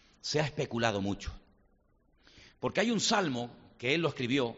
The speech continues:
después de haber pecado con, con, ah, con Betsabé, hay un salmo que él escribe donde es una oración de arrepentimiento, el Salmo cincuenta y uno.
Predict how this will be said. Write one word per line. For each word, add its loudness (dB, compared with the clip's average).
después -4
de 0
haber -2
pecado -4
con, -8
con, -8
ah, -14
con -10
Betsabé, -4
hay 0
un 0
salmo 0
que -2
él -2
escribe 0
donde -2
es -4
una -2
oración -2
de 0
arrepentimiento, -4
el -12
Salmo -4
cincuenta -4
y -2
uno. -2